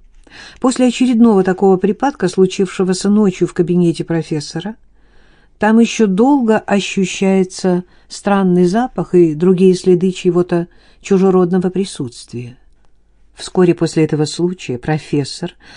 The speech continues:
оставив после себя толстую кипу исписанных листов, представляющую собой отчет о его наблюдениях, отправляется к зловещим холмам,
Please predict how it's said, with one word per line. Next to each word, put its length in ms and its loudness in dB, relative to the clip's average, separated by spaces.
оставив 540 -4
после 300 -4
себя 260 0
толстую 640 0
кипу 340 -2
исписанных 600 -4
листов, 580 -6
представляющую 760 0
собой 380 -2
отчет 360 -2
о 20 0
его 380 -2
наблюдениях, 880 0
отправляется 720 -2
к 100 -4
зловещим 720 0
холмам, 640 -4